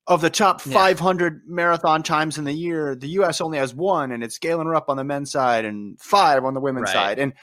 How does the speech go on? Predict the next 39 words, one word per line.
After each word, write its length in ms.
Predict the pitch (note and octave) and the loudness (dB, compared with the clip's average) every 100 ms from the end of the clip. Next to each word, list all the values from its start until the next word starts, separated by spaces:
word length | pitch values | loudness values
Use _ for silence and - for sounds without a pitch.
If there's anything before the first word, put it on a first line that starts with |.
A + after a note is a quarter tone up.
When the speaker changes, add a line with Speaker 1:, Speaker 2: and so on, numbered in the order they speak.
| _ _ _ - | _ _ _ -20
Speaker 1:
but 360 | E3 D#3+ G3 | -4 0 2
those 200 | F#3+ F#3+ | 4 4
are 80 | E3+ | 4
a 60 | C#3 | 4
bit 180 | C3 A#2 | 0 -2
misleading 540 | A#2 - G#2+ G#2 A2+ | -10 -8 -8 -8 -10
because 480 | A#2 B2 G#2+ - - _ _ _ _ | -4 -4 -4 -10 -16 _ _ _ _
the 80 | C#3 | -10
course 460 | - D3 C#3+ - | -2 2 2 2
and 100 | B2+ | -6
the 60 | A#2 | -8
conditions 560 | - A2+ A2+ B2 A2+ A2+ | -8 -6 -6 -8 -10 -10
make 200 | A2 - | -10 -8
such 200 | B2+ A2+ | -8 -8
a 40 | |
big 220 | G#2+ G2+ | -10 -8
difference 540 | A2+ - A2+ A2 - - _ _ _ _ _ _ _ _ _ - | -8 -6 -10 -10 -14 -16 _ _ _ _ _ _ _ _ _ 0
in 180 | D#3+ | 2
the 60 | C3+ | 2
marathon. 600 | A2 F#2+ G#2+ G#2+ F#2+ F2 _ _ _ _ _ _ _ - | -2 -4 -6 -6 -6 -10 _ _ _ _ _ _ _ -6
I 100 | - | -2
wonder 340 | C#3+ D3 G#3+ A#3 | 2 2 4 2
if 100 | - | 0
this 180 | D3 C3 | -6 -2
marathon 480 | B2 D#3 D#3+ A#2 | 0 0 0 -2
project 540 | A2 A2 A2+ A#2+ A2 - _ _ - | -2 -4 -2 -6 -8 -16 _ _ -6
is 300 | D#3 B2+ A2+ | -4 -4 -6
the 100 | A#2+ | -10
first 460 | - D3 C3+ - | -6 -2 -2 -4
time 500 | - A2+ B2+ A#2+ A2+ | -4 0 2 0 -4
we're 180 | A2+ B2 | -6 -6
gonna 240 | A#2+ A2+ - _ | -4 -8 -12 _
get 320 | - C3 B2+ - _ _ _ _ _ | -2 0 0 -4 _ _ _ _ _
a 100 | B2+ | -6
race 300 | A2+ A#2 A#2 | -2 -2 0
similar 520 | - D3 D#3 G#2+ F#2+ | -2 -2 -2 -4 -6
to 180 | - - | -10 -10
that. 240 | G2+ F2+ - | -8 -8 -8
Speaker 2:
Oh. 320 | A3 F#2 | -14 -16